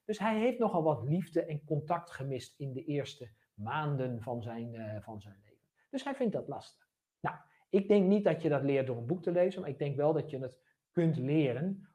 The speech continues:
om eens te kijken van, eh, nou ja, wat je daar verder mee, eh, hoe je, hoe je dat verder kunt, eh, ontwikkelen. Een van de testen die ik zep-, zelf ook enorm veel, eh, eh, ehm, ja, waar ik zelf enorm veel aan gehad heb, is de, is de Kolbe-test.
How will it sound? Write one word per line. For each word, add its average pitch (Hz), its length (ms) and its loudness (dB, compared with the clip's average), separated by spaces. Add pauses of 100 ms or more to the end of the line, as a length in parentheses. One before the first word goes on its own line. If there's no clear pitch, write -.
om 139 400 -4
eens - 140 -12
te 127 100 -10
kijken 127 340 -4
van, 123 260 -8
eh, 120 120 -8
nou 113 180 -12
ja, - 100 -20
wat 110 120 -14
je - 80 -14
daar 101 120 -12
verder 95 280 -20
mee, 92 260 -18
eh, 90 60 -20 (260)
hoe 131 140 -2
je, 151 100 -4
hoe 139 80 -6
je 135 80 -2
dat 123 160 -4
verder - 220 -10
kunt, 95 340 -16
eh, 95 160 -18
ontwikkelen. 95 420 -16 (1600)
Een 254 160 6
van 233 80 4
de 208 80 4
testen 233 320 0
die 196 100 4
ik 196 80 -2
zep-, 262 280 0
zelf 220 480 4
ook 175 240 2
enorm 160 440 2
veel, 139 340 0
eh, 127 320 -2
eh, 123 560 -6
ehm, 117 340 -10 (300)
ja, 131 240 0
waar 151 120 2
ik 151 80 -2
zelf 208 320 2
enorm 170 440 4
veel 160 220 4
aan 139 120 -4
gehad 127 380 -6
heb, 143 320 -6 (240)
is 180 280 0
de, 151 320 4
is 151 120 -4
de - 220 -8
Kolbe-test. 143 840 4